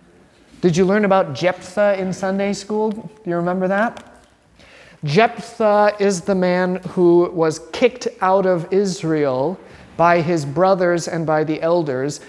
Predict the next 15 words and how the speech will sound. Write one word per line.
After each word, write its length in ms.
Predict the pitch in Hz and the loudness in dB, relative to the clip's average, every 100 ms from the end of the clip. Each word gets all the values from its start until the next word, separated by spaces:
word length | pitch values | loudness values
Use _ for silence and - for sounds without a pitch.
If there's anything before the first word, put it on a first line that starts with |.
| - - | -12 -6
because 400 | 160 170 156 139 | -4 -2 -2 -2
he 260 | 196 202 | -2 0
was 400 | 190 185 170 - - - - _ _ - | 4 2 2 -6 -20 -20 -20 _ _ -6
only 260 | 190 190 185 | -2 0 2
their 180 | 165 151 | 2 0
half-brother. 760 | 220 220 208 - 175 147 139 | -2 -2 -4 -2 0 0 0
He, 220 | 147 175 165 | 0 0 0
his 200 | 160 - | -4 -4
father 640 | 180 185 185 175 170 165 - - - _ _ | -2 0 2 2 2 -2 -14 -20 -20 _ _
had 260 | 175 160 151 | -6 -4 -2
relations 760 | 165 170 170 165 - 160 143 | 2 2 2 0 -4 -6 -4
with 140 | 151 151 | -4 -2
a 60 | |
harlot, 760 | 143 160 165 147 117 113 - - | -2 -2 -2 -2 -4 -8 -14 -12
and 280 | 139 139 | -8 -8